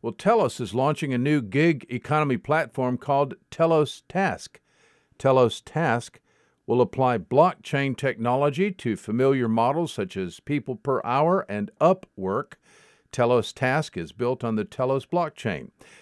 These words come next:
Telos Task is peer-to-peer and will connect task givers with task takers or gig workers. The new platform will use an escrow system to ensure payments. Well, decentralized lending platform Cred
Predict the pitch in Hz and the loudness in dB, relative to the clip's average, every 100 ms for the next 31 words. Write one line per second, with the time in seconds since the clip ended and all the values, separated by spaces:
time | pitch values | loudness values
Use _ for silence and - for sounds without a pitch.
0 | _ - 170 190 175 - - 190 147 - | _ -6 0 4 2 0 -4 -2 -2 -2
1 | - - - 165 165 - 101 - 185 214 | -6 -6 -4 -2 -2 -4 -10 -4 -2 -2
2 | 202 _ _ _ _ - 110 101 110 117 | -4 _ _ _ _ -4 -2 0 0 0
3 | - 120 156 170 - _ - 135 127 - | -2 0 0 0 -10 _ -6 -2 -2 -4
4 | - - 110 175 175 175 - 95 87 - | -16 -8 0 0 2 -2 -4 -8 -10 -6
5 | 123 123 127 - _ - 190 - 110 113 | -2 -2 -4 -14 _ 0 0 0 -6 -8
6 | - 117 117 104 92 147 110 95 85 107 | -6 -2 -2 -2 -4 -4 -4 -6 -6 -8
7 | 113 - _ _ _ _ - 95 120 123 | -10 -14 _ _ _ _ -2 0 0 2
8 | 127 - 117 117 113 110 110 127 123 117 | 0 0 -4 -2 0 0 0 -2 -2 -4
9 | - 151 - - - - 127 - 139 131 | -2 -4 -2 -4 -4 -4 -6 -4 -8 -6
10 | - 135 135 - 107 101 95 98 80 64 | -6 -6 -6 -6 -4 -4 -6 -8 -10 -12
11 | - - - _ _ _ _ _ _ _ | -20 -20 -20 _ _ _ _ _ _ _
12 | _ _ 120 123 151 208 240 190 175 170 | _ _ -2 2 2 2 2 2 2 4
13 | 170 151 - 160 196 175 131 156 139 - | 4 0 2 4 4 4 2 0 0 -2
14 | 156 143 - - 160 208 175 107 123 | 0 0 -4 -2 4 6 6 4 -2